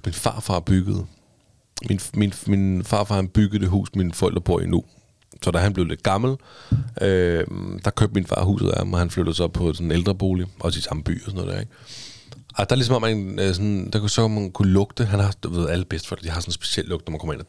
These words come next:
døren, ikke? Øhm, og der kan jeg også huske, vi s-, på et tidspunkt for nogle år siden, vi sidder og snakker, det har nok været en julefrokost eller en påske, eller vi sidder i hvert fald og sidder og snakker om det der med, at man kunne lugte og sådan noget, ikke? Og lige pludselig, så kommer den der duft bare fra, fra,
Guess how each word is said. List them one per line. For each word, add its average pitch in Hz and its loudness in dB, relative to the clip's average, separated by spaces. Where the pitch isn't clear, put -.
døren, - -10
ikke? 98 -10
Øhm, 73 -4
og 90 0
der 101 0
kan 127 2
jeg 110 4
også 98 0
huske, 110 0
vi 101 2
s-, - 0
på - 2
et 87 4
tidspunkt 98 0
for 90 -4
nogle 90 0
år 95 -2
siden, 95 0
vi 92 0
sidder 104 4
og 90 2
snakker, 82 2
det 95 4
har 82 2
nok 82 -2
været 87 2
en 80 -2
julefrokost 80 0
eller 80 0
en 82 -6
påske, 82 -2
eller 80 0
vi 85 -2
sidder 101 2
i - 2
hvert 87 -2
fald 87 -2
og 82 0
sidder - 0
og - -2
snakker 85 -2
om 90 -2
det 87 -2
der 87 0
med, 85 -2
at 82 -2
man 85 -6
kunne 85 -2
lugte 80 -4
og 95 -4
sådan 87 -8
noget, - -6
ikke? - -16
Og 98 4
lige 107 6
pludselig, 90 2
så 92 -4
kommer 90 -2
den 92 -2
der 90 -2
duft 92 -2
bare - -6
fra, - -6
fra, 87 -6